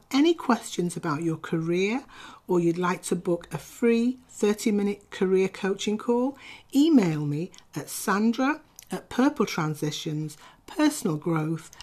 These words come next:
dot co dot U K. Now we go back to, uh, our next topic, which is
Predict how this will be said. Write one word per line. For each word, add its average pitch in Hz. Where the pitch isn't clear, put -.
dot 180
co 147
dot 147
U 151
K. 131
Now 269
we 269
go 220
back 185
to, 170
uh, 151
our 185
next 202
topic, -
which 214
is 226